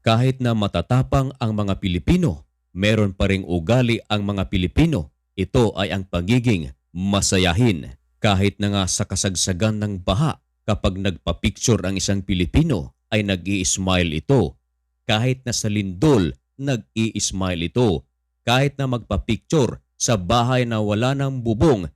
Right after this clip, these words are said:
dahil sa malakas na bagyo, ay nag-i-smile ito. Mabuhay ang Pilipino! Maliban sa mga bagay na ating nabanggit sa videong ito, ikaw kaibigan, ano pa kaya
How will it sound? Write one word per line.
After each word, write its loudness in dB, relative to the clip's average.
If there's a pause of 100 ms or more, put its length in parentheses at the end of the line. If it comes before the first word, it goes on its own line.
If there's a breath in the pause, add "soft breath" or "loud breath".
(260)
dahil 2
sa -4
malakas -4
na -4
bagyo, 0 (200)
ay -2
nag-i-smile -2
ito. 0 (400)
Mabuhay 2 (240)
ang 0
Pilipino! 2 (420)
Maliban 2
sa 0
mga -2
bagay 2
na 0
ating -2
nabanggit 0
sa 0
videong 0
ito, 0 (240)
ikaw 0
kaibigan, 0 (240)
ano 0
pa -2
kaya 0